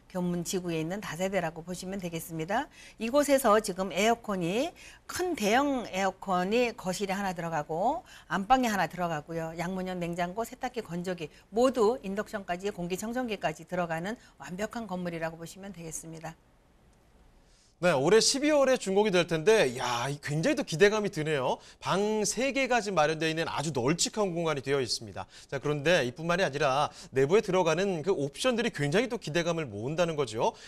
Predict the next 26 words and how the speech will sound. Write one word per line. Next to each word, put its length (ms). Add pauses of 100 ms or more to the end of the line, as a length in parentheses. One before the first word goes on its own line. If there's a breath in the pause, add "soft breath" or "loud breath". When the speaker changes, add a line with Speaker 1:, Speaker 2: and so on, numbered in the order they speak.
(100)
Speaker 2:
에어컨 480
거실에도 580
있고 180
방에도 480
있고 280 (180 loud breath)
곳곳에 420
에어컨이 320
설치가 320
되어 240
있고요. 460 (260 loud breath)
여기에다가 420
냉장고도 800
양문형으로 720
나와 220
있습니다. 420 (240 loud breath)
그리고 260
세탁기 380
쪽 140
가보시면 580
세탁기에 640 (160 loud breath)
건조대까지 680 (140)
있-, 260
건조기까지 580
있으니까 640 (200 loud breath)
이런 200
점 140